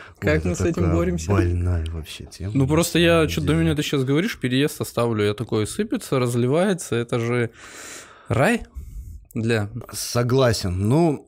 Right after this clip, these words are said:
Speaker 2: <clears throat> как я отношусь? Довольно философски к этому, ко всему.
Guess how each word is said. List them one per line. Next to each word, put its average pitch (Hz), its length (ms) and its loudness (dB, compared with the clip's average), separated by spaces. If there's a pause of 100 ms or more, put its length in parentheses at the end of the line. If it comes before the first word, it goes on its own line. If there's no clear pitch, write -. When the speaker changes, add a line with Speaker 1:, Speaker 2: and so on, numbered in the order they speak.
(160)
Speaker 2:
<clears throat> 143 800 2
как 147 240 4
я 135 180 6
отношусь? 107 460 0
Довольно 131 380 4
философски 127 640 0
к - 80 -6
этому, 80 340 -2
ко 78 140 -6
всему. - 300 -2